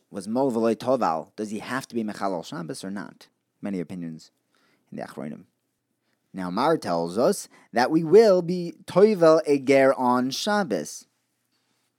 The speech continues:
Well, isn't that obvious? So Rabbi Yehuda told us that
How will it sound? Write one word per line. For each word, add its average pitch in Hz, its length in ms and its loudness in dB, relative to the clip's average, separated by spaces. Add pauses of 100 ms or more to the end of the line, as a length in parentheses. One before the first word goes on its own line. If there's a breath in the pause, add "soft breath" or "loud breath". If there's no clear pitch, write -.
Well, 98 120 -4
isn't 95 160 -8
that 87 140 0
obvious? 85 400 -4
So 104 180 -12
Rabbi 104 260 0
Yehuda 135 240 2
told 139 240 -2
us 113 80 -4
that 120 240 -2